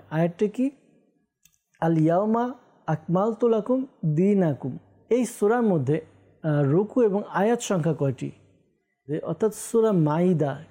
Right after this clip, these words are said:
এই সূরার মধ্যে ষোলোটি রুকু রয়েছে এবং একশো বিশটি আয়াত রয়েছে। জি হ্যাঁ দর্শকবৃন্দ, আমরা শুনলাম যে এই সূরার মধ্যে একশো বিশটি আয়াত এবং ষোলোটি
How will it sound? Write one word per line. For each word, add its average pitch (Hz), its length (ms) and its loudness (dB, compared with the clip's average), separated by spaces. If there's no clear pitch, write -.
এই 208 160 2
সূরার 226 420 0
মধ্যে 175 400 2
ষোলোটি 247 560 0
রুকু 160 420 2
রয়েছে 180 460 0
এবং 175 460 2
একশো 170 260 -2
বিশটি 185 560 -2
আয়াত 160 280 2
রয়েছে। 143 380 -2
জি 156 120 2
হ্যাঁ 151 160 0
দর্শকবৃন্দ, 139 720 0
আমরা 147 220 0
শুনলাম 185 400 0
যে 143 120 -2
এই 180 140 0
সূরার 208 280 0
মধ্যে 185 300 0
একশো 190 480 0
বিশটি 170 520 -2
আয়াত 180 300 2
এবং 156 180 0
ষোলোটি 208 480 0